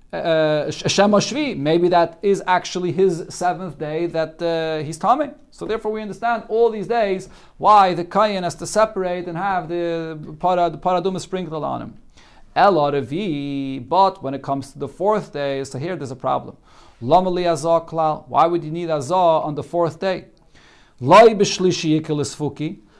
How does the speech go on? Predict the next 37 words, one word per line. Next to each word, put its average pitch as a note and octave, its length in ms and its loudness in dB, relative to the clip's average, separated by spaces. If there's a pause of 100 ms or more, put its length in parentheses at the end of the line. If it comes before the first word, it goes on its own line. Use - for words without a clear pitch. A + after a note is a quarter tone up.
(160)
there's D3 240 -2
no G#3+ 220 8
suffix F#3 600 0
that D#3 100 -4
this D#3+ 180 -8
is C#3 160 -4
not F3+ 460 -2
the C#3 100 -8
third F#3 320 -6
day F3 140 -2
from E3 180 -8
when D3+ 80 -4
he C#3+ 80 -4
became D#3 460 -6
Tomei, C3 420 -6
because B2+ 260 -8
he's A#2 140 -6
already C#3 240 -2
been C3 160 -4
separating C#3+ 480 -2
for C3 120 -10
four D3 260 -4
days. F#3 320 0
So C#3 120 -8
we C#3+ 140 -2
know F3 240 2
that C#3+ 140 -2
this C#3 160 -12
is A#2 100 -8
not D#3+ 240 0
the C#3 80 -10
third E3+ 380 -4
day D#3 200 0
when C3 140 -6
he C3 60 -4
became C#3 380 -8
Tomei. A#2 400 -8